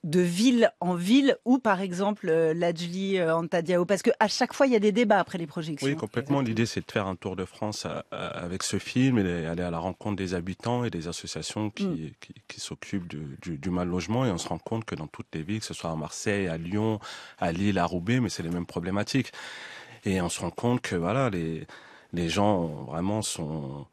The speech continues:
Speaker 2: sont marqués par ce, ce plan parce qu'ils sont obligés de, de quitter leur lieu d'habitation, là où ils ont tous leurs souvenirs, les bars s'effondrent, et à partir du moment où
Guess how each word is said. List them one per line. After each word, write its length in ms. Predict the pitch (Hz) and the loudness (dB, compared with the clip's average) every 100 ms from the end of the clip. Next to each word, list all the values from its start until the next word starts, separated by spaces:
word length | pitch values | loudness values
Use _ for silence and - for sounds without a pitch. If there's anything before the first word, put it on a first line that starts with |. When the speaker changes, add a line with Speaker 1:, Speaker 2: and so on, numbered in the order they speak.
| _ _ | _ _
Speaker 2:
sont 200 | - 85 | -4 0
marqués 500 | 90 98 - - 131 | 2 2 2 2 2
par 200 | - 95 | 2 -2
ce, 180 | - 85 | -2 -4
ce 180 | - 85 | -6 -6
plan 280 | - 131 139 | 0 2 2
parce 160 | 90 | -2
qu'ils 100 | - | -6
sont 140 | 78 82 | -6 -4
obligés 280 | 80 95 101 | -2 -2 -2
de, 100 | 87 | -4
de 200 | - 80 | -10 -12
quitter 400 | - - 101 98 | -14 -4 0 2
leur 180 | 85 | 2
lieu 160 | 82 90 | 0 -2
d'habitation, 640 | 82 78 82 82 - 120 120 | -2 -4 -6 -4 -2 0 2
là 120 | 87 | 0
où 20 | |
ils 120 | 80 | -2
ont 60 | 78 | -6
tous 140 | - | -6
leurs 160 | 78 78 | -6 -4
souvenirs, 500 | - 80 104 131 113 | -4 0 4 4 2
les 120 | 82 | -2
bars 220 | 80 82 | -4 -4
s'effondrent, 480 | - 85 - 113 120 | -4 -8 -2 0 0
et 40 | 90 | -2
à 20 | |
partir 260 | - - 82 | -6 -8 -6
du 40 | |
moment 300 | 82 95 95 | -2 -2 -2
où 120 | 82 | -4